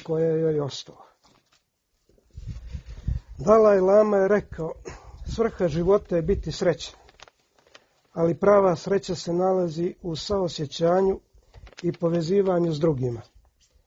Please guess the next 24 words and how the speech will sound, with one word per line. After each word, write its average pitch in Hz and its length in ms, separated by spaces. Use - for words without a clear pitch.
Smrt - 420
je 170 100
dio 170 220
ciklusa 165 540
ponovnog 151 540
rođenja." 123 520
Dakle, 175 420
<clears throat> - 360
da 196 120
li 202 100
je 180 60
Ksenija 208 420
bila 170 300
srećna? - 500
Ja 180 240
mislim 160 440
da 143 80
je 135 120
bila. 110 340
Vaše 170 380
prisustvo 190 640
i 160 140
ovaj 170 280
spomenik 190 760